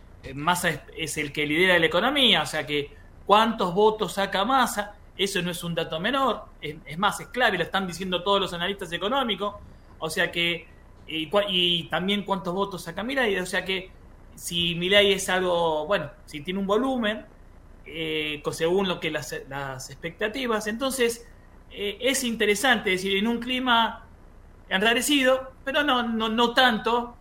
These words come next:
a pesar del dolor, el dolor es intransferible de las familias que perdieron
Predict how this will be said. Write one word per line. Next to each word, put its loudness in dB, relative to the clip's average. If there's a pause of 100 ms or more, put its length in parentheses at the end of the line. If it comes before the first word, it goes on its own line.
(100)
a -8
pesar 0
del 2
dolor, 6
el -6
dolor 4
es -4
intransferible 0
de 2
las -4
familias -4
que -6
perdieron -2